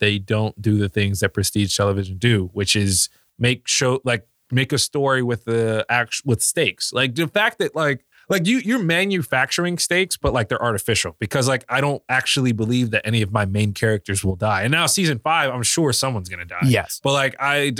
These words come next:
Speaker 1: at this point, you've done four seasons. I don't care anymore. Like, you
Speaker 2: Right.
Speaker 1: had plenty of people to, you've had plenty of opportunities.
Speaker 2: And you kill people off. You basically, in every season, you give us an interesting character that everyone falls in love with, and then you kill them.
Speaker 1: Dude,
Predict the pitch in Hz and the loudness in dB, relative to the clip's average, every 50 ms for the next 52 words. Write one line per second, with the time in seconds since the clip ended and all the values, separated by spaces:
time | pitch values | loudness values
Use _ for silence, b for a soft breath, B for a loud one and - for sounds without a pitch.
0 | - - 139 120 - 175 165 - - 170 156 147 135 - - 131 139 160 147 113 | -4 0 0 0 2 2 0 0 0 0 0 0 0 -2 -2 -2 0 0 0 0
1 | 147 147 156 151 131 110 - - 151 156 135 - 131 139 147 160 180 170 - - | 0 2 2 0 -2 -6 -4 -2 0 0 2 0 0 0 -2 -2 -2 -4 -4 -2
2 | 113 113 98 131 123 101 - 127 113 95 92 90 90 - _ - 127 123 131 156 | -2 0 0 0 -2 0 0 -2 -2 -2 -2 -6 -10 -14 _ -4 -2 0 2 2
3 | 135 147 160 165 165 147 - _ - - 156 160 160 156 139 - 139 147 143 165 | 2 2 2 0 0 -2 -4 _ -4 -2 0 2 2 0 0 0 0 -2 0 0
4 | 165 160 139 110 - 175 185 208 247 240 185 - 208 202 196 156 113 123 131 135 | 0 0 0 -2 -2 -4 -2 0 0 -2 -2 -2 -2 0 2 2 2 2 0 0
5 | - 117 - - 135 135 151 180 208 226 226 196 - - 294 311 269 - 160 131 | -2 -4 -8 -6 -4 -2 0 2 2 2 2 0 0 0 0 0 0 0 0 0
6 | 131 - 143 170 170 98 - - - - 151 170 170 156 143 147 - 170 180 202 | 0 0 0 0 0 0 -2 -6 -4 0 0 2 2 0 -2 -2 -2 0 0 2
7 | 208 - 196 202 190 170 - - 151 151 156 151 147 127 - - 156 147 139 127 | 0 0 0 0 0 0 2 2 2 2 2 2 0 -2 0 0 0 2 2 2
8 | 123 120 120 - 127 123 123 120 - 104 113 117 135 170 - - 202 - - 208 | 0 0 2 0 0 2 2 0 0 0 0 2 2 2 2 0 -2 0 0 -2
9 | 190 - 185 170 - 165 139 135 - - 135 160 175 185 185 - 165 160 160 160 | 0 0 0 0 0 0 0 0 0 0 0 0 0 0 0 0 0 0 0 0
10 | 151 143 139 135 131 131 127 120 - - - 131 127 120 117 117 120 - - 113 | 0 0 0 0 0 0 -2 -2 -2 -2 0 2 2 2 2 0 -2 -2 -2 -2
11 | 95 - 131 - 156 - | -2 0 0 0 0 0